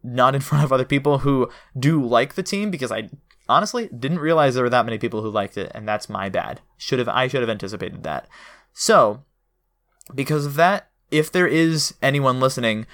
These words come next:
here who has been put off by either the, my take on the Album seventy-two release or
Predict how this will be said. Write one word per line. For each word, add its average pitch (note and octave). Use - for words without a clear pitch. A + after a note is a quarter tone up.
here D3
who A#2+
has A#2+
been A#2+
put B2+
off G#2
by G#2
either G#2
the, A2
my A2+
take A2
on G2+
the G#2
Album G#2
seventy-two G2+
release A#2+
or C3